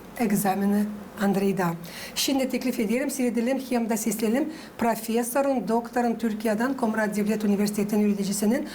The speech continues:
Ali Coşkan'ın sözünü ne o anladır Andrei için, onların beraber çalışmaları için hem hazırlanmaları için.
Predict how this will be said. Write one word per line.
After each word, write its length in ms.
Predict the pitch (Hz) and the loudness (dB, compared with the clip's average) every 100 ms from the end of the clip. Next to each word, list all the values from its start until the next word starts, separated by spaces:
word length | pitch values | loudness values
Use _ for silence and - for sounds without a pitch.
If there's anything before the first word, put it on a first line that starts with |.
| - - | -8 -2
Ali 280 | 214 233 | 0 0
Coşkan'ın 640 | 220 220 - 208 208 294 311 - | 0 -4 -2 0 2 0 -2 -8
sözünü 560 | - 240 214 226 208 196 - - | -2 0 2 2 2 0 -6 0
ne 160 | 220 285 | 2 4
o 80 | |
anladır 560 | 285 254 214 202 226 269 262 | 2 0 -2 0 0 0 0
Andrei 380 | 233 202 208 226 | -2 0 0 0
için, 240 | 240 294 302 - - | 0 -4 -4 -10 -2
onların 420 | 226 220 226 247 | 0 2 2 2
beraber 380 | 208 208 214 240 | 0 0 0 0
çalışmaları 560 | 233 208 208 196 196 247 | -2 -4 -2 -2 0 -2
için 280 | 285 285 - - - | -2 -4 -4 -10 -2
hem 140 | 240 254 - - | -2 -2 -10 -12
hazırlanmaları 680 | - 214 208 208 196 190 185 | -4 -2 0 0 0 0 0
için. 280 | 180 180 | -2 -4